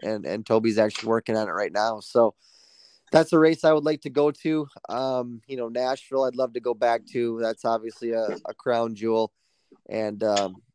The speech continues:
and a big race. And I'd love to, I'd love to go and get in a couple of those. Um, those are, according to Speed fifty-one, those are kind of the four crown jewels, uh, the Derby, Oxford two fifty,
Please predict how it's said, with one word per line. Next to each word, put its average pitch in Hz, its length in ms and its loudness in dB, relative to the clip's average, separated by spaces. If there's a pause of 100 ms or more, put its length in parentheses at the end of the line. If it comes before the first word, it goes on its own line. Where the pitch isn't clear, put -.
and 117 140 -4
a 117 40 -4
big 110 240 2
race. 117 420 0 (920)
And 117 120 0
I'd 110 100 2
love 110 220 4
to, 110 160 4 (260)
I'd 120 120 4
love 123 180 4
to 117 80 -2
go 117 200 6
and 117 120 -2
get 113 140 2
in 117 80 -4
a - 40 -20
couple 113 260 0
of 107 80 2
those. 110 440 2 (400)
Um, 113 300 0
those 123 200 2
are, 120 220 4 (440)
according 147 420 2
to 117 60 -12
Speed - 280 -4
fifty-one, 123 680 0 (200)
those 123 220 -2
are 123 80 -2
kind 123 240 0
of 113 60 -4
the 110 80 -2
four 120 320 0
crown 117 340 2
jewels, 113 460 0
uh, 110 180 0
the 107 120 -8
Derby, 117 460 2 (180)
Oxford 107 380 -4
two 113 160 -6
fifty, 113 500 -2